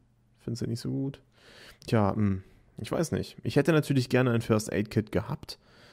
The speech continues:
Und hier unsere Machete ist schon aufgebraucht, ne? Einmal durch den Busch ist die Machete weg. Hm,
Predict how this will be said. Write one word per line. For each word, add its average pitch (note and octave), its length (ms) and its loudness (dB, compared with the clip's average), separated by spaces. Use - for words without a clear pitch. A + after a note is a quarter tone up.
Und G#2+ 140 2
hier G#2+ 180 2
unsere G2 220 0
Machete - 420 -2
ist C#3 100 -2
schon - 140 -4
aufgebraucht, G2 540 0
ne? - 200 0
Einmal C#3 200 2
durch A#2 160 0
den G#2+ 100 2
Busch - 220 0
ist - 120 -10
die E3+ 60 0
Machete D3+ 420 0
weg. - 260 -8
Hm, G2+ 240 0